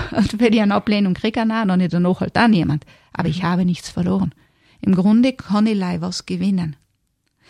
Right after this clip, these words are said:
Speaker 1: Also, wenn ich nichts tue, dann passiert da nichts.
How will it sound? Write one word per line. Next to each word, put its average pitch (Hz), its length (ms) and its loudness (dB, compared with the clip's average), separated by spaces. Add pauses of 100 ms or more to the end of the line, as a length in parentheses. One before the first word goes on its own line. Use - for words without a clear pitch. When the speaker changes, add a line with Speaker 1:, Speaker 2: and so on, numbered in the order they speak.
(320)
Speaker 1:
Also, 185 480 -2 (600)
wenn 202 200 0
ich 202 60 4
nichts 233 280 0
tue, 220 160 -2
dann 208 100 -2
passiert - 380 -6
da - 80 -10
nichts. - 380 -14